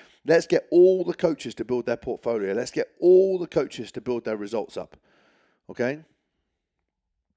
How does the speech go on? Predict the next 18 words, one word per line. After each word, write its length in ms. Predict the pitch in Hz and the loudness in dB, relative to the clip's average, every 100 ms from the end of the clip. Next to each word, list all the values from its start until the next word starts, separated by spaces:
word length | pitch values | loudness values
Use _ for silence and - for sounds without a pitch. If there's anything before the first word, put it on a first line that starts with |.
| _ _ _ _ - | _ _ _ _ -6
And 100 | 139 | -4
that's 160 | 139 | -4
what 140 | 160 156 | -2 0
we 100 | 160 | 2
do. 220 | 208 - - - | 0 0 -10 -4
They 100 | 123 | -2
build 320 | - 156 156 | 4 4 4
it, 140 | 170 - | 2 0
their 120 | 123 | -4
confidence 520 | - 180 165 156 120 | -2 -4 -4 -10 -8
grows. 340 | - 120 113 117 | -4 -2 -2 -6
As 140 | 117 | -6
a 40 | |
result 300 | 131 135 156 | -4 0 0
of 80 | 131 | 0
their 120 | 147 | -4
confidence 500 | - 170 165 156 123 | -2 -4 -4 -6 -8
grows, 480 | - 131 110 98 - | -4 -2 -2 -6 -16